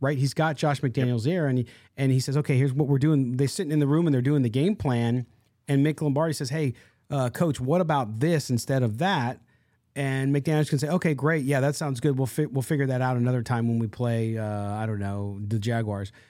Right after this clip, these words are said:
Speaker 1: Um, or he
Speaker 2: Mm-hmm.
Speaker 1: might say, "That's a good point. Maybe we put that in there. We'll put that in as option two," or he reads out of that. So, so I think that it does change over time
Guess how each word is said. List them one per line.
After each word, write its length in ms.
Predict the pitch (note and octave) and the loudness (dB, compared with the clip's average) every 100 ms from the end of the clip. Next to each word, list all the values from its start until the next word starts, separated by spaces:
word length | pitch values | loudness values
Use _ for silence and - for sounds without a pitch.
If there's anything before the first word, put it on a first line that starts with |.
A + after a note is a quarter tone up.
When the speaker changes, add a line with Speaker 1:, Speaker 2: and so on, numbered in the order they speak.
| _ - | _ -4
Speaker 1:
Um, 360 | C3+ C3 C3+ - - | -2 0 -4 -6 -8
or 220 | - G#3+ F#3+ | 0 2 4
he 60 | |
Speaker 2:
Mm-hmm. 60 | F#3 | 2
Speaker 1:
might 140 | D#3+ | 2
say, 120 | E3 D#3 | 0 -2
"That's 180 | D#3 | -2
a 40 | D#3 | 0
good 180 | C#3+ - | -2 0
point. 260 | F3 D3+ | 0 2
Maybe 180 | C3 C3 | 0 2
we 260 | B2+ B2+ A#2+ | 2 0 0
put 260 | C3+ C3+ | -2 -2
that 160 | B2 B2 | 0 0
in 140 | D3 | 2
there. 80 | B2+ | 0
We'll 80 | A#2 | 0
put 160 | C3 | 0
that 160 | A#2+ A#2 | 0 0
in 100 | A#2+ | 0
as 100 | A#2 | 0
option 380 | A#2+ A#2 B2 G#2+ | -2 -2 -4 -4
two," 320 | E3 D3 C3 | 0 0 0
or 120 | A#2 | 0
he 100 | A#2 | -2
reads 260 | A2+ B2 B2+ | -2 -2 -2
out 160 | D#3 | -2
of 60 | F3 | -2
that. 160 | A#2+ - - - | -4 -6 -18 -16
So, 220 | - F#3 | -8 -8
so 180 | D3+ F#3+ | -6 -6
I 140 | D3 D#3 | -2 0
think 220 | A3+ A3 | 0 0
that 120 | D3+ | 0
it 120 | C3+ | 0
does 200 | - F3 | 2 0
change 400 | - - D#3+ E3 | 0 -4 0 2
over 240 | C3+ A2+ A2 | 2 0 -4
time 680 | - G3 F3 A#2 A2+ A2 | -2 0 2 2 2 0